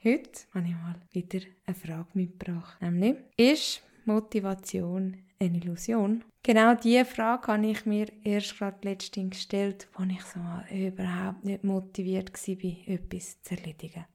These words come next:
Ich habe tatsächlich so gar keine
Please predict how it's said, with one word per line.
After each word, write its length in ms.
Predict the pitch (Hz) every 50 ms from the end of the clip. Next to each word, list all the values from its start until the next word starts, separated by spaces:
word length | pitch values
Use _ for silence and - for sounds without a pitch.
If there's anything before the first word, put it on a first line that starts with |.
| _ _ _ _
Ich 320 | 247 247 262 285 302 294 - - - - _ _ _ -
habe 400 | - 214 220 214 226 - - - - _ -
tatsächlich 720 | - 196 202 202 - - 185 185 185 - - - 196 190
so 340 | - - - 196 196 214 214 - _ _ _ _
gar 520 | - - 214 208 214 226 226 226 - - -
keine 460 | - - - - 196 190 196 202 -